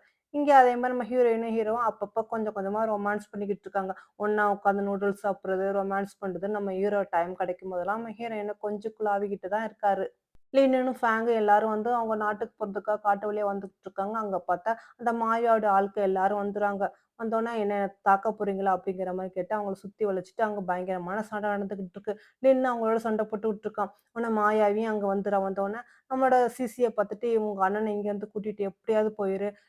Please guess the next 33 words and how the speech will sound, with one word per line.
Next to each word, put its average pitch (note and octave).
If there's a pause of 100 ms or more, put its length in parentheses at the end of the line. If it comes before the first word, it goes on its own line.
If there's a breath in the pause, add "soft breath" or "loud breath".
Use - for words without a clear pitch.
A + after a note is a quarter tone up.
இங்க G#3+
இருந்து G#3+
தப்பிக்க G#3
வச்சிரு, G#3
நான் G#3
ஏதாவது G#3
சொல்லி G#3 (140)
சமாளிச்சிரு" G3
அப்படின்னு G3
சொன்னோன்னா, G3+ (300)
அதுக்கு C4+
சி C#4
சி C4
சொல்றா, A#3 (160 loud breath)
"அந்த B3
மாதிரி C4
செஞ்சா A#3+
வில்லன் A#3
வந்து A#3
உங்களை G#3+
சும்மா A3
விட G#3+
மாட்டாங்களே, G#3
நீங்க G#3
என்ன G#3
பண்றதுன்ட்டு, G3
நான் G3
ஏதாவது G#3 (160)
செ-, G#3
செஞ்சுக்கிறேன், G#3
நீ G3
மொத F#3+
இவனை G3